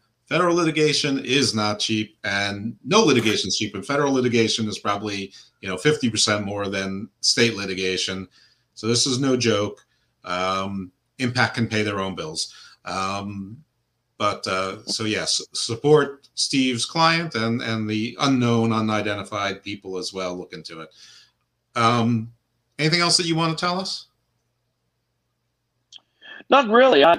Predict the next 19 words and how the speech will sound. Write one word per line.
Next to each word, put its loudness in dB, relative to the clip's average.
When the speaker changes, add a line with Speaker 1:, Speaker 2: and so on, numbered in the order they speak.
Speaker 2:
I 8
look 6
forward 6
to, 2
uh, 6
litigating 2
this -10
case -4
is -10
a -6
great -2
deal. 4
Uh, 6
they've -2
been -2
a -6
long -4
time -6
coming, -4